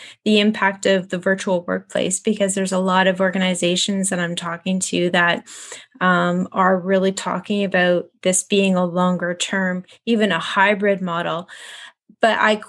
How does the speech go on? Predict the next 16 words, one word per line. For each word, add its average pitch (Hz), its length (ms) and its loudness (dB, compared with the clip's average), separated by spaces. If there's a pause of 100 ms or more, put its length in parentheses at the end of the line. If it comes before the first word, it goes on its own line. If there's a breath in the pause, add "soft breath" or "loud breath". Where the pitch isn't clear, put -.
(120)
wonder, 226 520 4
even 220 280 2
from 202 300 0
a 175 360 2
gender 185 360 2
gap 175 480 0
perspective 180 760 -2
and 180 140 0
also 175 380 -2
from 170 340 -2
the, 170 140 -10 (200)
uh, 170 200 -6
he-, - 320 -4
mental 180 300 0
health 220 400 0
perspective, 180 800 -2